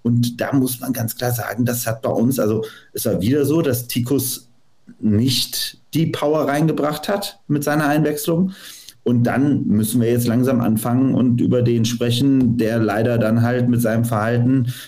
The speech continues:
natürlich ganz schön, also auf jeden Fall ein Edge-Moment, äh, für, für dieses Spiel halt war. Und das war halt Flo Neuhaus, ne? Also dieser, dieser Fehlpass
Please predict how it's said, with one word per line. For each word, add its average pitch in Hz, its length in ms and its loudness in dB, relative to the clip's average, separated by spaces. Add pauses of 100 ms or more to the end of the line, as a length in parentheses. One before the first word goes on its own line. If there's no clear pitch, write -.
natürlich 120 420 0
ganz 120 180 2
schön, 120 520 2 (200)
also 110 480 0 (380)
auf - 140 -4
jeden 123 120 2
Fall 123 120 2
ein 120 80 2
Edge-Moment, 117 720 0
äh, 107 420 0
für, 104 300 0
für - 140 -6
dieses 110 260 0
Spiel 110 260 -2
halt 98 160 -2
war. 104 180 0
Und 117 100 0
das 117 140 -6
war 85 120 0
halt 90 180 -2
Flo 101 160 0
Neuhaus, 117 500 -2
ne? 120 140 0
Also 95 200 0
dieser, - 320 0 (460)
dieser - 180 -2
Fehlpass 131 640 -4